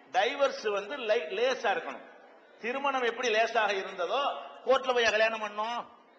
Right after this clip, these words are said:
எல்லா மதத்துக்காரங்களும் கோர்ட்ல போய் கல்யாணம் பண்ணோம். எங்க கல்யாணம் பண்ணுமோ அங்கேயே முடிச்சுக்கிருவோம்.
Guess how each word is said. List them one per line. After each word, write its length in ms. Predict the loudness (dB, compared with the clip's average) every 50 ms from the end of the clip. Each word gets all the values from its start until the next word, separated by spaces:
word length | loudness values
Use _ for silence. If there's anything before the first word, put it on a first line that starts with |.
| _ _ -20 -20 -20 -20 -20 -20 _ _ -12
எல்லா 300 | -10 -2 2 4 4 4
மதத்துக்காரங்களும் 680 | 4 0 -2 -2 -2 -2 0 0 0 0 0 -4 -6
கோர்ட்ல 340 | -4 -4 -2 0 0 0 0
போய் 100 | 0 0
கல்யாணம் 320 | 0 0 0 0 -2 -4
பண்ணோம். 460 | -8 -8 -6 -4 -4 -4 -4 -6 -8 -12 -16 -20 -20 -20 -20 -14
எங்க 320 | -10 -10 -8 -2 0 2 2
கல்யாணம் 340 | 4 4 2 2 2 0
பண்ணுமோ 240 | -2 -2 -2 0 0
அங்கேயே 240 | 0 0 0 -2 -2
முடிச்சுக்கிருவோம். 680 | -2 -4 -6 -8 -8 -6 -4 -2 0 0 0 0 -2